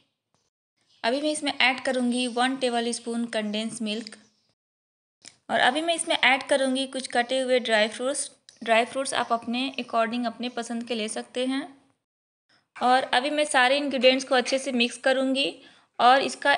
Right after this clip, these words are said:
एक सेमी सॉफ्ट डो बनाकर तैयार करूँगी। अगर ये मिक्सचर आपको ज़्यादा ड्राई लगता है तो इसमें आप वन टेबल स्पून मिल्क यानी दूध ऐड कर दें इसमें। अगर आपका ये मिक्सचर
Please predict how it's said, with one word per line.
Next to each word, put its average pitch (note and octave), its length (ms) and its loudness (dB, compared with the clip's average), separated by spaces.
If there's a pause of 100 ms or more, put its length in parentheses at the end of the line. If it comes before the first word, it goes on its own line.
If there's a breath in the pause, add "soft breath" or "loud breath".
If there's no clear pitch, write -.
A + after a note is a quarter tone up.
एक B3+ 300 2 (420)
सेमी B3+ 420 2
सॉफ्ट A#3+ 440 4
डो B3+ 100 4
बनाकर A#3 420 -2
तैयार G#3 280 0
करूँगी। G3 520 -4 (400 loud breath)
अगर B3+ 220 0
ये D4+ 420 0
मिक्सचर B3 400 -2
आपको B3+ 440 0
ज़्यादा A3+ 280 4
ड्राई A3 300 2
लगता A#3+ 340 -2
है A#3 240 0
तो - 460 -20
इसमें B3+ 280 -4
आप A#3+ 300 2
वन B3 240 2
टेबल A#3+ 340 0
स्पून A#3+ 380 -6 (380 loud breath)
मिल्क B3 380 -2 (360)
यानी A#3 520 -4
दूध A#3 400 -8 (340)
ऐड A3 280 -4
कर G3+ 180 -2
दें A#3+ 140 -2
इसमें। B3+ 440 -4 (1120)
अगर C4 280 6
आपका C#4+ 340 4
ये C#4+ 200 0
मिक्सचर C#4+ 480 0